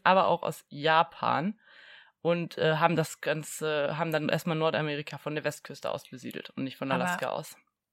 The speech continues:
Speaker 2: Japan ist ja auch eine Insel.
Speaker 1: True.
Speaker 2: Und wie sind die auf diese Insel gekommen?
Speaker 1: <laughs>
Speaker 2: Waren da schon
Speaker 1: Damn.
Speaker 2: immer Menschen?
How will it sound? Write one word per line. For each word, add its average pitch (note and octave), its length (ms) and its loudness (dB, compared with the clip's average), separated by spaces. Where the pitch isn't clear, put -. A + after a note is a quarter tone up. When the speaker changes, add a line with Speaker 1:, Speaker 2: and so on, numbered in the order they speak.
Speaker 2:
Japan F#3 440 -4
ist F3 120 -10
ja F3 140 -4
auch D#3 60 -6
eine F3+ 120 -6
Insel. E3+ 460 -8
Speaker 1:
True. - 280 -6
Speaker 2:
Und E3+ 480 -8
wie F#3 100 -6
sind F3 200 -6
die E3+ 100 0
auf - 300 -6
diese G3 180 -4
Insel F#3+ 240 -6
gekommen? D#3+ 500 -10
Speaker 1:
<laughs> - 0 -
Speaker 2:
Waren F3 220 10
da F3 220 10
schon B3+ 220 4
Speaker 1:
Damn. A#3+ 120 10
Speaker 2:
immer B3+ 120 10
Menschen? C#4 580 0